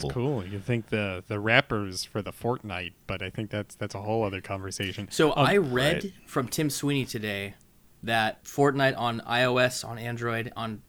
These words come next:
Speaker 2: P C, and console are all crossplay. Now, I don't
Speaker 1: What?
Speaker 2: think, I think the way it works is that you can play with your friend if you queue together, but you can't play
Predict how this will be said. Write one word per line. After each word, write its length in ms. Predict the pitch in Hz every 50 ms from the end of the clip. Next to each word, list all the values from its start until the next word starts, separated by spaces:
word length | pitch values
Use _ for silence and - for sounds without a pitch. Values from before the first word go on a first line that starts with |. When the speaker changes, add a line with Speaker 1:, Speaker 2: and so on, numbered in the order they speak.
| _ _
Speaker 2:
P 160 | - - 147
C, 300 | 135 - - 131 131 107
and 140 | 117 127 123
console 380 | - - 127 123 120 - - 127
are 140 | 110 110 -
all 280 | - 98 107 117 127
crossplay. 640 | - - 127 113 120 131 - - 165 160 175 180 185 - - - - - _ _ _ _ _ _ _ _ - - -
Now, 200 | 147 143 131 110
I 80 | 101 143
don't 140 | 165 202 208
Speaker 1:
What? 120 | 208 123
Speaker 2:
think, 200 | 185 180 165 - -
I 100 | - -
think 200 | - 202 208 -
the 80 | 190
way 100 | 175 180 165
it 80 | 120 117
works 380 | 113 113 131 175 190 - -
is 200 | - 143 123 120
that 160 | 123 123 -
you 200 | - 139 139 139
can 240 | 135 - 139 127 117
play 380 | 107 - - 143 139 143 147 147
with 220 | 139 131 131 -
your 100 | 127 113
friend 380 | 107 - - 135 127 127 120 117
if 180 | 113 - -
you 60 | 117 107
queue 280 | - - - 131 120
together, 680 | 117 - 113 107 107 107 107 101 98 90 78 78 - - - - - - _ - - - _ _ _ _ _ _ _
but 140 | - 113 90
you 140 | 110 113 110
can't 440 | - - 127 120 113 113 113 - -
play 540 | - - 120 110 104 104 101 95 95 95 98